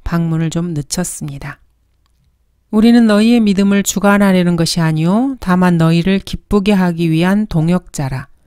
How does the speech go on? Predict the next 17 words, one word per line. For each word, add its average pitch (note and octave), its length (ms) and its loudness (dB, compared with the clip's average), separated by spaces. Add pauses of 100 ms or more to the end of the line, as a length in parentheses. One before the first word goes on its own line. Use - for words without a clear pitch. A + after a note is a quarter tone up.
(580)
이는 G3 240 4
너희가 G3 460 4
믿음으로 G#3 640 2
서 A3+ 200 -4
있기 G3+ 340 -4
때문이라." D#3 680 -4 (1600)
우리는 B3 320 4
너희의 A3+ 400 2
믿음을 G3 440 0
주관하려는 G#3 840 0
것이 D#3+ 240 -4
아니오라고 E3 840 -2
말씀하십니다. D#3 1000 -8 (880)
사도 C4 380 2
베드로는 G3 720 2
이렇게 G3 380 -2
말했습니다. D3+ 760 -6